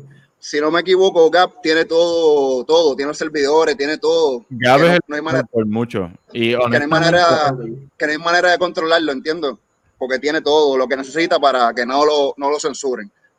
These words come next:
Speaker 1: que
Speaker 2: Lo
Speaker 1: esa
Speaker 2: que
Speaker 1: es la
Speaker 2: pasa es
Speaker 1: ideal.
Speaker 2: que, eh, el modelo es, es, la gente tiene que acostumbrarse, el modelo de Gap es que si tú quieres ser un creador en Gap, tienes que pagar cien pesos al año, creo, que es bien poco al final del día, porque lo,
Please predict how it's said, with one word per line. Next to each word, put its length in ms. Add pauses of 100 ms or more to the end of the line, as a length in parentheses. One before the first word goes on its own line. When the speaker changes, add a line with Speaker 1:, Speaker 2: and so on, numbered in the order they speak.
Speaker 1:
que 60
Speaker 2:
Lo 60
Speaker 1:
esa 0
Speaker 2:
que 80
Speaker 1:
es 40
la 60
Speaker 2:
pasa 120 (120)
es 60
Speaker 1:
ideal. 160 (340)
Speaker 2:
que, 80
eh, 140
el 160
modelo 680
es, 160
es, 220
la 140
gente 180
tiene 180
que 60
acostumbrarse, 640 (100)
el 100
modelo 720
de 160
Gap 340
es 220
que 120
si 120
tú 140
quieres 340
ser 200
un 140
creador 540
en 140
Gap, 240
tienes 200
que 100
pagar 440 (500)
cien 360
pesos 380
al 160
año, 400
creo, 260
que 80
es 80
bien 240
poco 340
al 80
final 280
del 140
día, 220
porque 400
lo, 200